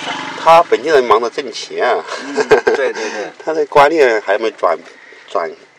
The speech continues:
Speaker 2: 转过来嘛。
Speaker 1: 对，所以，所以说明哥属于想得开的，就是说，
Speaker 2: <laughs>
Speaker 1: 钱是应该挣，但是不应该再牺牲那么多，
Speaker 2: 嗯。
Speaker 1: 是这意思吧？
Speaker 2: <laughs> 对。
Speaker 1: 嗯，我觉得是这样，
Speaker 2: 对。
Speaker 1: 要平衡嘛。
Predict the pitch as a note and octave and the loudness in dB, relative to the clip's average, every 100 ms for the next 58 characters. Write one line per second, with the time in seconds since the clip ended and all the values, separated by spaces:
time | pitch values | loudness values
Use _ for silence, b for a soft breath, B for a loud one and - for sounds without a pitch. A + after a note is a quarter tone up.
0 | _ - - F2+ A#2+ G2+ F2 - _ b | _ -6 -6 -2 -4 -4 -8 -12 _ b
1 | b b _ E3+ D3+ D3+ G3 F#3 - E3 | b b _ -6 -4 -2 -2 -2 -2 -2
2 | F3+ F#3 D#3 F3+ F#3 - A2+ C3 C3 - | 0 -2 -2 -2 -4 -4 -12 -12 -12 -14
3 | G#2 C#3+ D3 A#2+ A2+ A#2 G2+ F#2+ - C3+ | -8 -6 -6 -8 -14 -16 -16 -12 -10 -8
4 | - B B B A#2+ B - - D#3 D#3+ | -10 B B B -20 B -10 -4 0 2
5 | G#3+ A3+ F#3 F#3 F3+ E3+ F3 - - - | 0 -2 -2 2 2 2 0 0 -8 -6
6 | D#3+ D3+ E3 C#3 D3+ D#3 D#3+ D#3 D#3+ - | -4 -4 -8 -10 -8 -6 -6 -4 -6 -6
7 | C#3 D3 D#3 C#3+ G3+ F#2+ - D#2+ D2 _ | -12 -12 -8 -6 -6 -8 -14 -18 -18 _
8 | _ _ _ F2+ F#2 F#2 - D#3+ C#3 A2+ | _ _ _ -20 -20 -18 -8 -6 -6 -10
9 | G#2+ F#2+ F2 _ - C3+ - G2+ - A2+ | -12 -12 -14 _ -2 -2 0 -6 -6 -8
10 | - G2+ A2 A2+ G#2+ A#2 B2 - G#2+ G#2+ | -8 -10 -10 -10 -10 -10 -6 -4 -4 -6
11 | A#2+ D3+ - C#3+ D#3+ G2+ A2+ - | -4 -6 -4 -8 -6 -8 -8 -10